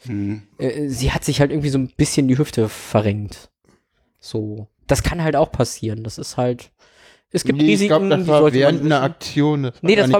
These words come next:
Speaker 3: nicht
Speaker 2: beim Runterlassen.
Speaker 3: Ach, beim Runterlassen war
Speaker 2: Das
Speaker 3: das
Speaker 2: war beim
Speaker 3: okay.
Speaker 2: Runterlassen, da hing das eine Seil und das Bein
Speaker 3: Ja,
Speaker 2: ist
Speaker 3: und du
Speaker 2: oben
Speaker 3: merkst
Speaker 2: geblieben.
Speaker 3: auch, dass die Leute
Speaker 2: Ja.
Speaker 3: wirklich auch untereinander auf sich aufpassen. Da
Speaker 2: Ja.
Speaker 3: war auch einer, der,
Speaker 1: Mhm.
Speaker 3: einer, der hatte die andere dann irgendwie das erste Mal gefesselt und dann wollte er die aufhängen und dann alle so,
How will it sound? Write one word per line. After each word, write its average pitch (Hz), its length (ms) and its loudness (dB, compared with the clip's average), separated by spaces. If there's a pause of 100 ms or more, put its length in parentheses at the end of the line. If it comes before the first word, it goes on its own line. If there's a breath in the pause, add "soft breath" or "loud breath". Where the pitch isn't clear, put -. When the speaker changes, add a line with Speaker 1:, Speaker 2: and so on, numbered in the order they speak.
Speaker 3:
nicht 190 60 -4
Speaker 2:
beim - 40 -16
Runterlassen. 143 680 -4
Speaker 3:
Ach, 156 80 -2
beim 135 220 -2
Runterlassen 123 480 0
war 131 80 -2
Speaker 2:
Das 131 80 2
Speaker 3:
das 143 60 2
Speaker 2:
war 165 80 6
beim 190 140 2
Speaker 3:
okay. 156 100 -2
Speaker 2:
Runterlassen, 143 540 0
da 135 80 -2
hing 151 180 -4
das 160 140 -4
eine 160 240 -2
Seil 151 320 4
und 160 240 -8 (160)
das 147 160 -6
Bein 139 220 0
Speaker 3:
Ja, 135 240 4
Speaker 2:
ist 156 60 2
Speaker 3:
und 143 80 2
du 151 40 0
Speaker 2:
oben 143 100 0
Speaker 3:
merkst 123 300 0
Speaker 2:
geblieben. 135 120 2
Speaker 3:
auch, 139 120 -2
dass 135 160 -2
die 139 100 -2
Leute 120 260 0
Speaker 2:
Ja. 127 60 -4
Speaker 3:
wirklich 127 320 -2
auch 110 120 -2
untereinander 127 520 0
auf 117 200 2
sich 117 220 -6
aufpassen. 120 540 -2
Da 117 120 2
Speaker 2:
Ja. 101 80 4
Speaker 3:
war 120 120 4
auch 123 160 2
einer, 131 260 0
der, 139 140 0
Speaker 1:
Mhm. 135 180 0
Speaker 3:
einer, 135 300 2
der 123 140 2
hatte 123 260 -4
die 120 180 0
andere 120 380 0
dann 123 160 2
irgendwie 127 520 0 (500 soft breath)
das 123 120 -2
erste 127 340 -2
Mal 127 160 4
gefesselt 143 600 0
und 123 180 0
dann 123 140 0
wollte 123 240 2
er 127 40 0
die 117 140 0
aufhängen 131 480 2
und 123 160 0
dann 123 100 2
alle 120 240 2
so, 131 420 0